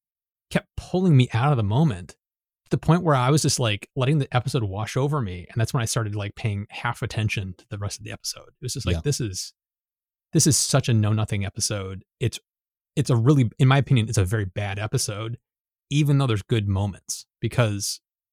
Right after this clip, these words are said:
Speaker 1: so many of the decisions they made completely cut their legs out from underneath them.
Speaker 2: Yeah, for me, the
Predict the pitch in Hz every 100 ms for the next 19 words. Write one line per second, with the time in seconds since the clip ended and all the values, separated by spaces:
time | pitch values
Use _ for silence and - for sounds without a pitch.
0 | _ - - 139 135 123 104 - 117 110
1 | 110 101 104 101 95 - _ _ _ _
2 | _ - 131 139 135 110 - 123 104 101
3 | 98 98 - 101 95 92 - 95 _ _
4 | _ _ _ _ _ _ _ _ _ _
5 | _ _ _ - - - _ 123 117 -
6 | 151 151 165 139 131 123 113 110